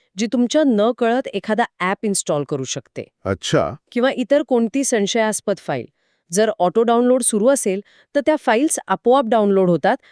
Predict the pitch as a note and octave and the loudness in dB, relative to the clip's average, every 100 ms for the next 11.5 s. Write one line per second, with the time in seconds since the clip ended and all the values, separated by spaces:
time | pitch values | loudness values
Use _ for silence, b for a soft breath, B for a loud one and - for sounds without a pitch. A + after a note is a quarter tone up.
0 | b - C4 C4 D4 B3 G#3 G3+ A3+ - | b 0 2 2 2 2 2 2 0 0
1 | C4 G3 D#3+ F3+ D3+ C#3 C#3 - - - | 0 0 2 0 0 -2 -6 -10 -12 -14
2 | _ _ F#2+ A#2 - A2+ C#3+ D3 A2+ B2+ | _ _ -2 0 0 0 0 0 0 0
3 | D#3+ D3+ - C#3+ G3+ b b - B2+ - | 0 0 0 -2 -2 b b -2 -2 0
4 | A#3 C3 F#2 E3 G3+ - C3+ B2 G3 C#3+ | -2 -2 -2 -2 -2 -2 -4 0 0 2
5 | A#2 G#2+ G2+ A#2+ B2 C#3+ C3+ B2+ B2 A2+ | -2 -2 -4 -4 -2 -2 -2 0 0 0
6 | F#2+ E2 D2 D2 - _ _ B3 F#3 C#3 | -2 -4 -6 -12 -18 _ _ -2 0 -6
7 | A#2 _ _ _ _ A3+ A#3+ B3 D4+ C4 | -10 _ _ _ _ -2 2 2 4 4
8 | G3 G#3 A#3+ C4+ C#4 F#3+ F#3 D3+ C3 B2+ | 4 2 2 0 0 0 0 -4 -6 -8
9 | - - _ _ - A2+ C3 E3+ F3 D3 | -10 -18 _ _ -6 -2 0 0 0 0
10 | E3 F#3 F3+ - E3+ A#2+ G#2 G#2 G2 G#2 | 0 0 -2 -2 0 0 0 0 0 0
11 | F#2 F2 - F2 E2+ | -2 -2 -6 -6 -6